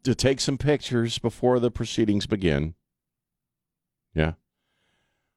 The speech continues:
Uh, and we don't know if a gag order is coming into play or not. Uh, very obviously, if they don't want,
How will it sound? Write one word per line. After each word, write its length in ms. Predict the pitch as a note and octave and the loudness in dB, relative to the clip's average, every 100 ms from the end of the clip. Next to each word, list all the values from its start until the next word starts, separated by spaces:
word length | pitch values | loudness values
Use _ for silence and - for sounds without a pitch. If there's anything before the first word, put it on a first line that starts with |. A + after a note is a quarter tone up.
| _ _ G2 | _ _ 0
Uh, 760 | G2 F#2+ F#2 F#2 F#2 F2+ F2+ F#2+ | 2 4 4 2 2 2 2 2
and 100 | G2+ | 2
we 80 | A#2+ | 2
don't 160 | D3 | 4
know 140 | D3+ C#3 | 2 0
if 80 | A2 | 0
a 60 | |
gag 340 | F#2 A2+ B2 A2 | 0 2 2 2
order 340 | A#2 A2+ A2 | 2 2 2
is 100 | G#2 | 0
coming 220 | - A2+ | 0 0
into 160 | A2 G#2 | 2 0
play 240 | G2 G#2+ | 0 2
or 100 | G2 | 2
not. 440 | F2+ F#2 G2+ G2+ - _ _ _ _ _ _ _ _ _ _ _ _ - | 2 0 0 -2 -4 _ _ _ _ _ _ _ _ _ _ _ _ -2
Uh, 320 | F2+ F#2 F#2+ | 2 2 2
very 300 | A2 D#3+ B2+ | 2 2 2
obviously, 880 | B2 C3 A#2+ A2+ - A2+ A2 A2 G2 | 0 2 0 0 2 2 4 2 0
if 80 | |
they 100 | - | 0
don't 240 | A2 B2 B2 | 2 2 0
want, 400 | A2+ G#2 - | -2 -2 -6